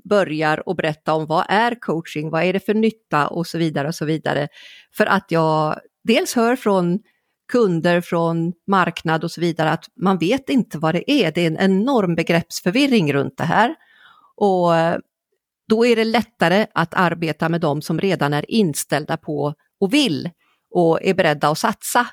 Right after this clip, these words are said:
Och där kommer jag som i min, mitt sätt att coacha, jag kommer allra bäst till min rätt där. Så det,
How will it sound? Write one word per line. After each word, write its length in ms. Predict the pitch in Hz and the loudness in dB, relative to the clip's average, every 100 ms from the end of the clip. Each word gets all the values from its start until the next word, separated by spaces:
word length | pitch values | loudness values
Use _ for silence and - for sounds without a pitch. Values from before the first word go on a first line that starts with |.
| _ | _
Och 300 | - 180 175 - _ - | -6 -4 -4 -8 _ -2
där 280 | 214 254 | 2 2
kommer 300 | 254 247 185 | 0 0 0
jag 300 | 175 180 240 | 2 2 0
som 300 | - 185 165 165 _ _ - | -2 -2 -2 -4 _ _ -2
i 80 | 180 | 2
min, 340 | 233 285 233 _ 196 | 4 2 0 _ -4
mitt 200 | 247 - | -2 0
sätt 200 | 175 - | -4 -4
att 60 | |
coacha, 380 | - 151 - - | -4 -4 -4 -4
jag 120 | 175 170 | -2 0
kommer 320 | 240 262 220 _ _ _ - | 0 2 0 _ _ _ -4
allra 220 | 170 165 | -2 0
bäst 260 | - 156 - | -2 -2 -2
till 100 | 160 | -2
min 140 | 160 | 0
rätt 300 | 180 311 _ | 0 -2 _
där. 260 | - - 175 - - | -2 -2 -4 -12 -20
Så 120 | - 214 | -12 -2
det, 380 | 240 240 226 | 2 2 0